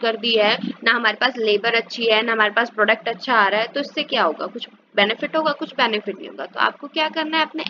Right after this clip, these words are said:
एसेट्स को तो इंक्रीज करना है, but उसके साथ साथ उस पे लगने वाली कॉस्ट का भी ध्यान में रखना है, ताकि आपकी ग्रोथ जो है,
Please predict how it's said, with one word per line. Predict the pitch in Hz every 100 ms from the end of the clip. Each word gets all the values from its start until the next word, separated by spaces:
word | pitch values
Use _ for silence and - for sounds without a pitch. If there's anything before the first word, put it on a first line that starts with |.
| 202
एसेट्स | 202 240 -
को | 311
तो | 311 320
इंक्रीज | 311 - 320 311
करना | 285 269 294
है, | 247
but | 240 254
उसके | - 285
साथ | - 220 208
साथ | 269 269
उस | 254
पे | 269
लगने | 247 240 247
वाली | 247 254 -
कॉस्ट | 233 220 -
का | 233
भी | 311 339
ध्यान | 226 220 202
में | 190
रखना | 175 - -
है, | - - - 196 262
ताकि | 247 - 320
आपकी | - 320 233
ग्रोथ | 233 226 - - _ -
जो | 302
है, | 302